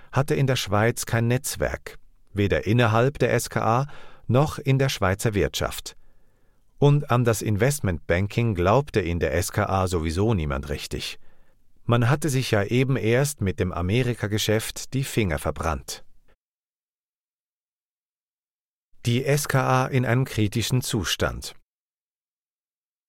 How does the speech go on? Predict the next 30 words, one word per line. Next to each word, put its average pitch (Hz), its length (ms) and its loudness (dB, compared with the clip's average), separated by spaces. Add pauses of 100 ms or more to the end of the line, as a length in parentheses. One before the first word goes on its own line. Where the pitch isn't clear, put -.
(440)
Der 92 180 2
Zustand, 107 640 0
in 78 100 -2
dem 78 220 -2
Rainer 90 340 2
E. 85 140 0
Gut 117 420 -2
die 87 160 -2
S 117 220 -2
K 92 320 2
A 82 40 0
übernahm, 87 580 0 (480)
war 117 180 4
kein 131 240 0
guter. - 400 -2 (720)
Nicht 147 240 0
nur 117 200 4
wegen 101 240 2
dem 87 140 0
Chiasso-Skandal, 110 1000 0 (360)
der 80 80 -4
die 78 120 -4
Bank 95 280 0
an 87 60 0
den 78 160 -2
Rand 92 260 0
des 95 160 -4
Abgrunds - 480 -4
gebracht 76 400 -4
hatte. 73 320 -4